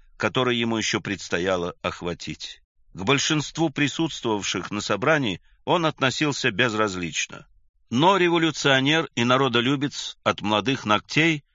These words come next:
он с обожанием смотрел на сидевшего против него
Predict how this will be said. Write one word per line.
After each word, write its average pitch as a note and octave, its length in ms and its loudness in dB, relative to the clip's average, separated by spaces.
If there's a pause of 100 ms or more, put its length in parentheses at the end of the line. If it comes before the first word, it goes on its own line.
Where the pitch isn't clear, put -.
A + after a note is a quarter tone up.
(200)
он E3+ 220 4
с - 120 -4
обожанием D3 800 4
смотрел A#2 520 0
на A#2 120 0
сидевшего G#2 580 0
против G#2 420 -4
него G2 340 0